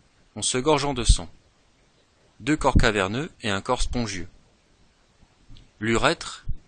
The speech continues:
est situé dans le pénis et permet le passage du sperme et de l'urine. Le méa urinaire se trouve au niveau du gland. La prostate est une glande située sous la vessie, qui englobe la partie haute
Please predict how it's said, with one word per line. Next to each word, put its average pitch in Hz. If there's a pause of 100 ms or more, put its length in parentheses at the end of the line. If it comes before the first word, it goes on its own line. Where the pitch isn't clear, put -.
est 95
situé 143
dans 120
le 98
pénis -
et 101
permet 113
le 107
passage -
du 101
sperme 147 (180)
et 123
de 127
l'urine. 92 (880)
Le 95
méa 120
urinaire 92 (680)
se -
trouve 120
au 98
niveau 90
du 85
gland. 95 (2500)
La 120
prostate -
est -
une 127
glande 147
située -
sous -
la 185
vessie, 135 (600)
qui -
englobe 113
la 110
partie -
haute -